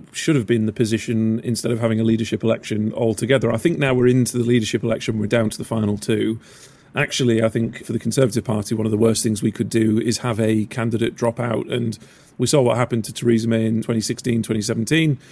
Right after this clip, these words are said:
And I think if a candidate was to drop out now, what we would see would be a huge amount of pressure,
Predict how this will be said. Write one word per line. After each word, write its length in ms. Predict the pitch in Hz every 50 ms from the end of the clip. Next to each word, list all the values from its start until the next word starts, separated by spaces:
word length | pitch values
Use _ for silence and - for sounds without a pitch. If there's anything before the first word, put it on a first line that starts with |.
| - - - -
And 100 | 139 135
I 60 | 131
think 260 | - - 165 151 -
if 160 | 147 127 -
a 120 | - 117 -
candidate 460 | - - 147 143 147 131 127 143 127
was 120 | 127 117
to 120 | - - 107
drop 300 | - 127 127 113 - -
out 200 | 117 113 110 113
now, 400 | 120 120 135 123 117 107 110 110
what 260 | 113 117 123 127 -
we 100 | 117 117
would 180 | 113 117 107
see 260 | - - - 120 113 107
would 120 | 107 113
be 160 | - 117 113
a 40 | 107
huge 240 | 104 143 170 151 127
amount 180 | 127 120 117
of 80 | - -
pressure, 400 | - 123 113 - - 110 107 104